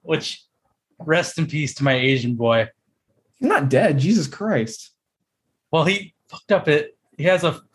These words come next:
Speaker 1: uh, four to six month recovery time for a heel injury. But I, I think it has to be an elite shooter. Like, um, shit, let me look.
Speaker 2: But see, I think an elite shooter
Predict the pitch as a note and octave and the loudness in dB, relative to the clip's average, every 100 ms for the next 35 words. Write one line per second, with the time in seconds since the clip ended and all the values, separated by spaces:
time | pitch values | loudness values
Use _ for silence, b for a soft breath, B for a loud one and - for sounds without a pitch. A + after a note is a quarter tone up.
0 | - D3 C#3+ C3 B2 - D3+ E3+ D#3+ - | -6 0 2 2 2 -2 -4 -2 -2 -2
1 | E3 - D#3 C#3 - C3+ C3+ C#3 D#3+ C#3+ | -6 -2 0 0 -4 -6 -4 0 0 2
2 | C3+ B2+ A#2+ A#2 A#2 A2+ C#3 B2+ A2+ A2 | 0 0 -2 -2 -2 0 0 0 0 -4
3 | A2+ G#2+ b b b b _ _ G3 F#3 | -8 -12 b b b b _ _ 0 0
4 | G3+ G3 A3 A3 A#3 G3+ - G3+ C#3 D#3+ | 0 0 0 2 4 2 0 0 0 -2
5 | - C#3+ D#3 D3+ D3+ C#3+ C#3+ C3+ B2 D3 | -4 -2 2 0 0 0 2 2 0 -2
6 | C#3+ - - G3 D3 A2 B2 B2+ C3+ C3+ | -4 -8 -4 0 0 0 2 2 2 2
7 | C3+ C3 A#2 - _ _ _ _ _ - | 2 0 -4 -8 _ _ _ _ _ -20
8 | - _ _ _ - - D#3+ A#2+ B2+ E3 | -20 _ _ _ -20 -6 -2 -2 0 -2
9 | B2+ A2+ D3 C#3+ A#2 - _ _ _ _ | -2 0 2 2 0 -6 _ _ _ _
10 | - _ _ _ _ _ _ _ _ _ | -20 _ _ _ _ _ _ _ _ _
11 | _ _ _ _ _ _ _ _ _ _ | _ _ _ _ _ _ _ _ _ _
12 | _ _ _ _ _ _ _ _ _ _ | _ _ _ _ _ _ _ _ _ _
13 | - - - - D3+ G3+ G3 D3 C3+ G3+ | -20 -20 -12 -6 0 2 4 2 2 2
14 | A3 - D#3 D3 D3+ D3+ C3+ E3+ D#3 C3 | 2 0 2 4 4 0 -4 -2 -2 -4